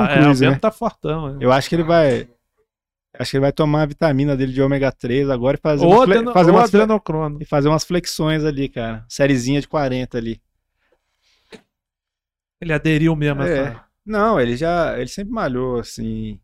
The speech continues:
Speaker 2: Sempre não, né? Mas desde que eu conheço ele, né? Da, da M T V, porque ele, ele era muito obeso, né, cara? E ele perdeu muito
Speaker 1: Ah,
Speaker 2: peso.
Speaker 1: mas quando era criança, né?
Speaker 2: É, mas ele manteve, né, assim, ele
Speaker 1: Aham.
Speaker 2: não... mas fica, fica, ele, ele acha que ele é muito mais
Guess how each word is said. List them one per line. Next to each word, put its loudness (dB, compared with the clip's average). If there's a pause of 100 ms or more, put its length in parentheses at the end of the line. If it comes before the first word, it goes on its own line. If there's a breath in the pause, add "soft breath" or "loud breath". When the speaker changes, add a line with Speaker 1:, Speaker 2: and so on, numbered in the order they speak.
(120)
Speaker 2:
Sempre -10
não, -8
né? -10
Mas -12
desde -8
que -12
eu -12
conheço -10
ele, -10
né? -14 (220)
Da, -16
da -16
M -12
T -18
V, -20
porque -14
ele, -10 (160)
ele -10
era -4
muito -6
obeso, -8
né, -14
cara? -16
E -12
ele -14
perdeu -8
muito -12
Speaker 1:
Ah, -6
Speaker 2:
peso. -6
Speaker 1:
mas -4
quando -4
era -2
criança, -6
né? -4
Speaker 2:
É, -10
mas -6
ele -4
manteve, -4
né, -10
assim, -14
ele -8
Speaker 1:
Aham. -8
Speaker 2:
não... -16 (680)
mas -14 (380)
fica, -12 (240)
fica, -12
ele, -6 (120)
ele -6
acha -4
que -12
ele -8
é -6
muito -10
mais -12